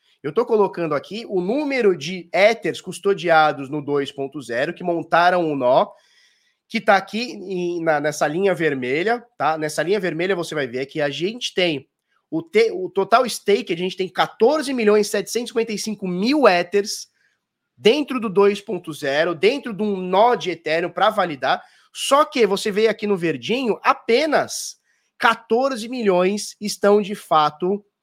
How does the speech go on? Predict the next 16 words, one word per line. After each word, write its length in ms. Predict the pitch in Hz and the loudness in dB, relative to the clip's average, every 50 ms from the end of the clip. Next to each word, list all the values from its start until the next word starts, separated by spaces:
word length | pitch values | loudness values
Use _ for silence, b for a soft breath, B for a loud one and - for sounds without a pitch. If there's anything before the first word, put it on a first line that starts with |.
| _ _ _ | _ _ _
validando 720 | 123 123 165 175 202 202 190 160 143 170 185 190 185 208 | -2 0 0 2 2 0 -2 -2 -2 0 0 2 4 4
a 40 | 208 | 2
rede. 300 | 170 151 135 127 120 175 | 2 0 -4 -4 -4 -4
Ou 60 | 190 | -4
seja, 200 | - - 185 160 | -4 -2 -2 -2
a 100 | 147 165 | -2 -4
gente 140 | 208 202 - | -6 -6 -4
tem 140 | 220 220 208 | -6 -6 -4
cerca 420 | - - 226 233 240 233 214 202 | -2 0 0 0 2 0 -2 -2
de 160 | 180 170 202 | 0 -2 -2
oitocentos 720 | 226 262 262 - 254 196 - - 220 269 311 311 320 226 180 | -2 -2 -4 -6 -8 -8 -4 -4 -4 -4 -4 -4 -6 -4 -2
mil, 100 | 214 220 | 0 0
exatamente 640 | 196 170 254 302 - - 233 226 233 247 214 - b b b b b b b b b - | 2 2 0 2 2 0 0 0 -2 -4 -6 -10 b b b b b b b b b 2
oitocentos 1080 | 208 262 311 320 311 - 285 240 - - - 247 277 311 311 311 - 269 226 175 180 | 2 2 2 2 -2 -6 -8 -8 -8 -6 -4 -4 -2 -2 -4 -6 -8 -8 -8 -8 -8
mil 320 | 202 208 247 254 226 190 | -6 -6 -4 -2 0 4
Ethers, 800 | 175 190 226 269 262 - 175 135 113 101 - - - - - | 4 4 4 4 2 -2 -6 -6 -6 -8 -10 -14 -14 -14 -16